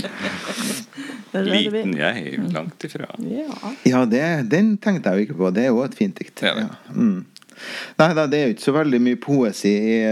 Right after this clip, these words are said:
Speaker 3: dagens tema, da.
Speaker 1: Nei, det er ikke
Speaker 3: Egentlig.
Speaker 1: det.
Speaker 3: For dagens tema er, eh, pedagognorm og bemanningsnorm i barnehage. Og så tenker jeg litt grann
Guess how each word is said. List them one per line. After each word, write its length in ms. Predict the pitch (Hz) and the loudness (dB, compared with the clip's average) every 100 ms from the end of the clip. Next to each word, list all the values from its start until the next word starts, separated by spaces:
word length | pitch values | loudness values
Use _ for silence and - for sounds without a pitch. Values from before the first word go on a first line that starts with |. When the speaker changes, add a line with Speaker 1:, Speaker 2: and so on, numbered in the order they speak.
| 107 | 2
Speaker 3:
dagens 320 | 107 92 90 - | 2 0 -4 -2
tema, 260 | 92 98 | 0 0
da. 440 | 90 - - - - - - - _ - | -2 -8 -14 -14 -16 -18 -20 -20 _ -4
Speaker 1:
Nei, 120 | 151 | -4
det 840 | - - - - - _ _ - 180 | -8 -20 -20 -20 -20 _ _ -4 -2
er 60 | |
ikke 80 | 214 | 0
Speaker 3:
Egentlig. 100 | 143 | -2
Speaker 1:
det. 180 | - - - | -6 -18 -2
Speaker 3:
For 80 | 110 | 0
dagens 280 | 92 92 - | 0 -2 -2
tema 240 | 90 92 104 | 0 0 0
er, 460 | 95 107 131 - - - - | 0 2 2 -2 -10 -18 -16
eh, 300 | - 117 113 107 - - | 0 2 2 0 -6 0
pedagognorm 840 | 107 101 107 160 165 160 156 156 - | 2 2 2 0 2 0 0 -2 -4
og 180 | 107 104 | 0 2
bemanningsnorm 640 | 104 95 101 104 101 98 - - | 0 0 0 0 0 0 -2 -6
i 140 | 85 | -6
barnehage. 520 | - 71 - - - - _ _ _ _ - - - - - - - - | -4 -6 -8 -12 -16 -16 _ _ _ _ -20 -20 -20 -20 -20 -20 -20 -2
Og 140 | 180 | 2
så 80 | 180 | 4
tenker 320 | 165 175 143 | 4 2 2
jeg 140 | 117 127 | 2 2
litt 140 | 147 | 2
grann 260 | 104 104 | 2 2